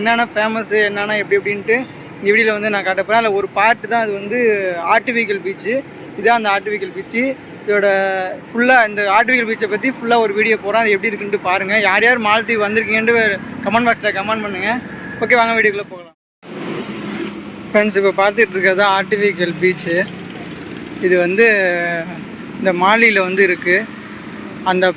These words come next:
பிரிட்ஜ் ஒண்ணு இருக்கு பாருங்க, அதான் வந்து அந்த பிரிட்ஜ் தான் உளுமாலி போறது, ஏர்போர்ட் போறது. இதான் என்ட்ரன்ஸ் ஆர்டிஃபிஷியல் பீச் பாருங்க.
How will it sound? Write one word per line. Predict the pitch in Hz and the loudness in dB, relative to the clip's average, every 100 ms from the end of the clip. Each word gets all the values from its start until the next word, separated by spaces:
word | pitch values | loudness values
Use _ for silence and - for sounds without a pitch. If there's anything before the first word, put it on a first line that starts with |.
| - 196 | -2 2
பிரிட்ஜ் | 226 214 247 | 2 4 2
ஒண்ணு | 208 | 4
இருக்கு | 185 165 160 | 0 -2 -2
பாருங்க, | 160 160 160 | 0 0 2
அதான் | 185 202 | 2 2
வந்து | 190 196 190 | 2 4 4
அந்த | 175 175 | 2 0
பிரிட்ஜ் | 170 180 190 | 0 2 4
தான் | 208 | 2
உளுமாலி | 190 202 202 185 | 2 2 2 2
போறது, | 185 175 180 175 | 0 2 2 4
ஏர்போர்ட் | 185 - 180 185 | 2 0 -2 0
போறது. | 170 165 170 175 - - | -2 0 0 -2 -10 0
இதான் | 196 196 | 4 4
என்ட்ரன்ஸ் | 185 185 208 185 175 | 4 2 2 2 -2
ஆர்டிஃபிஷியல் | 180 180 185 170 | -2 -2 -4 -2
பீச் | 170 143 170 175 | -4 -4 -4 -4
பாருங்க. | 170 170 | -2 -4